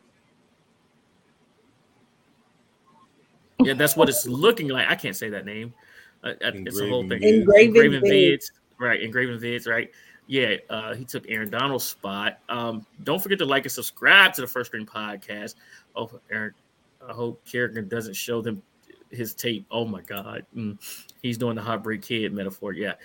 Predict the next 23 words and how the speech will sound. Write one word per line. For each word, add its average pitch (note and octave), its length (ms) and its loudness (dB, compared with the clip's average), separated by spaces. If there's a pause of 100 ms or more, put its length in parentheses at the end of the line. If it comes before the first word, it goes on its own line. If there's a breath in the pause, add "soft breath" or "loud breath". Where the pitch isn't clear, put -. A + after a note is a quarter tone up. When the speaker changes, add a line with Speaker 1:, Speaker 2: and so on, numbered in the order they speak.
(160 loud breath)
Speaker 1:
Don't A#3+ 140 6
forget - 200 0
to G#3 60 2
like C#3 220 0
and C3+ 80 -2
subscribe A#2 460 -2
to B2 60 0
the A2 60 -2
First A#2+ 220 -4
String A#2 160 -6
Podcast. A#2 880 -4
Um, G#2 360 -8 (200)
we A#2+ 180 -6
appreciate A#2 640 -6
that. B2 300 -2
And, A2+ 320 -4
uh, G#2 340 -4
we A2 120 -10
also G3 320 4
appreciate B2+ 500 -4
you A#2 80 -12
guys' G#2+ 400 -6
comments. C#3 600 -2